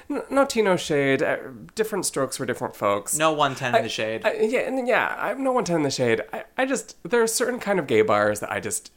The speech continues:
Speaker 1: disdain or, or, or, or dislike, and they, they are a little too much on the, um, they, they, they promote a, a kind of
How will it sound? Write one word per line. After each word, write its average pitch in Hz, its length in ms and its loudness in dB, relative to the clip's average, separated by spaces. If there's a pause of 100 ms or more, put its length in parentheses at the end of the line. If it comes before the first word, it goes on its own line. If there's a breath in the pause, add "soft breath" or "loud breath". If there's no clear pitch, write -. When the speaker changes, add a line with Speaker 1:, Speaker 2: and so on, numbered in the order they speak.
Speaker 1:
disdain 98 840 -6
or, 95 140 -10
or, 101 260 -8
or, 101 140 -2
or 101 200 -8
dislike, 95 560 -10
and 101 160 -10 (120)
they, 160 180 0 (120)
they 202 340 4
are 160 220 4
a 151 80 4
little 143 280 2
too 139 340 -4
much 117 380 -2
on 104 400 0
the, 101 260 -8
um, 95 500 -10 (1120 soft breath)
they, 180 120 2
they, 214 220 4
they 220 180 4
promote 220 380 0
a, - 160 -2
a 220 40 -6
kind 170 260 -6
of - 180 -6